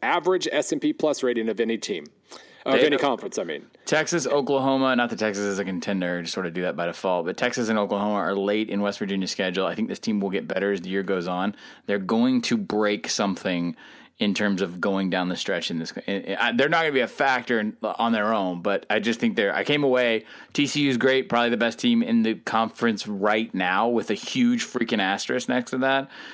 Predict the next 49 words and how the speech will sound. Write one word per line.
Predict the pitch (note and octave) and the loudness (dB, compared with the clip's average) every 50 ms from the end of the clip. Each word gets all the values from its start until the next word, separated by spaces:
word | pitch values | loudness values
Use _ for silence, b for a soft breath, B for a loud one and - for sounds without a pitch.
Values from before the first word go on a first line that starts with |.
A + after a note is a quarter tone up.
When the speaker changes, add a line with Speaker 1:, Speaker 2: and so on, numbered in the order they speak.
| B B | B B
Speaker 2:
'cause | - G#2+ | -2 0
I | A#2 A#2 | 0 2
don't | G2 A2 A2 A2 G2+ | 2 2 0 0 0
know | G#2+ | 0
how | G#2+ G#2 A2 | 0 2 2
much | A2+ A2 G2+ - | 2 2 2 0
separ-, | - - G#2+ G2+ - | 2 2 2 2 4
I | - F3 | 4 4
don't | G#3+ A3 | 4 4
even | G3 D#3+ D#3 | 2 2 2
know | C#3+ C3 | 2 4
where | B2+ B2 | 4 2
the | A2+ | 2
line | G#2+ G#2+ G#2+ G#2+ A2 | 2 2 0 0 0
of | G#2 F#2+ | 0 0
separation | A#2 A2 - G#2 F#2+ F#2+ - - F#2+ | 0 0 0 0 0 0 -2 -2 -2
is | F#2 G2+ G#2+ A#2+ | 0 0 0 0
in | C#3 | 0
this | C#3 C#3 | 0 0
conference. | - D3+ D3 C#3+ C#3+ - D#3 D3+ D3 - - B B B B B B B B B B | 0 0 0 0 0 -2 -4 -4 -4 -6 -10 B B B B B B B B B B
Um, | - - G#2+ G#2 G2+ G2 G2 F#2 F#2 F2+ - b b b b b b b b _ - | -4 -2 0 0 2 0 0 -2 -4 -6 -8 b b b b b b b b _ -2
but | - A2+ A2 | 0 2 2
I | A2 | 4
Speaker 1:
Yeah, | A2+ A2 | 4 4
Speaker 2:
was | A#2+ | 4
Speaker 1:
there | D3 D3 | 4 2
are | C3+ | 2
seven | - - E3 E3 F3 F#3+ F3 | 0 0 0 2 2 2 2
teams | - - E3+ D#3+ D3+ B2 | 2 2 2 2 2 0
in | C#3 C#3 | 0 0
the | C3 | 2
top | - C#3+ C3+ C3+ - - | 2 2 0 0 -2 -2
thirty-seven | - C3 B2 A#2+ A#2 A2 - - A2 F#2 E2 D2+ C2 C#2 - - - | 0 0 2 2 0 -2 -2 -4 -4 -4 -4 -6 -10 -12 -16 -10 -10
at | E2 - | -8 -8
the | - F2 | -6 -8
moment, | E2+ E2 D2+ C#2+ - - | -8 -8 -10 -10 -10 -10
S | - G2 A2 | -6 0 0
and | C3 B2 | 2 2
P | C#3 | 2
Speaker 2:
Okay. | B2 - | 0 -2
Speaker 1:
wise. | D#2 C#2+ D2+ - - - - - | -4 -8 -10 -14 -18 -12 -4 -2
Speaker 2:
Yeah. | A2 C3 A#2+ G2 D#2 - - | 0 2 2 0 -2 -6 -14
Speaker 1:
And | - - - | -16 -12 -10
that's | A#2+ A#2 - | -10 -10 -10
crazy. | - - - B2+ G#2 F#2 E2+ E2+ E2 | -8 -4 -2 -2 -2 -2 -4 -6 -4
Speaker 2:
It's, | F2 A2+ C3+ D3 D#3 D3+ C#3+ C3+ B2 B2 | 0 2 4 4 4 4 4 2 0 -2
Speaker 1:
And | A2+ | 0
Speaker 2:
they're | - D#3+ E3 | 2 2 2
good. | D#3+ C3+ A#2 C#3 D#3 E3+ G3+ G#3+ A3 G#3+ G#3+ G3+ F3 F#3+ | 2 2 0 2 4 4 4 4 4 2 2 0 0 -4